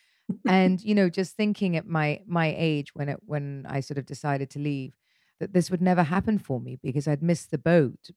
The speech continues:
Speaker 2: But all of the things that led me to here today, sitting in this room, even with my podcast, my, you know, new house, my new husband, my everything, I'm, I'm where I'm meant to be.
Speaker 1: I so agree. You know,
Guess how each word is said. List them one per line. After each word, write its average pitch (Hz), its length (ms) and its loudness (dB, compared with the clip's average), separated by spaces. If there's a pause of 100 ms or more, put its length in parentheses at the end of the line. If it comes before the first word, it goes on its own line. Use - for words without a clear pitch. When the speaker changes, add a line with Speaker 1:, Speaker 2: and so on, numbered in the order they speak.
(100)
Speaker 2:
But 165 220 4 (140)
all 254 340 8
of 202 100 0
the 156 100 4
things 143 440 -2
that - 180 -6
led 165 240 4
me 143 280 -2
to 143 420 -2 (180)
here 143 640 0 (600)
today, 160 640 4 (240)
sitting 208 260 2
in 185 60 4
this 185 240 0
room, 175 320 2
even 135 240 -6
with 135 180 -4
my 160 140 4
podcast, 139 840 -2
my, 147 260 -4 (300)
you 185 100 -4
know, 143 140 0
new 170 280 2
house, 175 300 0
my 156 80 -4
new 165 180 2
husband, 156 420 -4
my 135 120 -4 (520)
everything, 165 500 2
I'm, 208 300 2
I'm 214 140 4
where 254 140 4
I'm 240 60 2
meant 190 140 4
to - 80 -6
be. 233 320 -2 (260)
Speaker 1:
I 214 60 -8
so 269 320 6
agree. 233 300 6
You 247 160 6
know, 247 240 4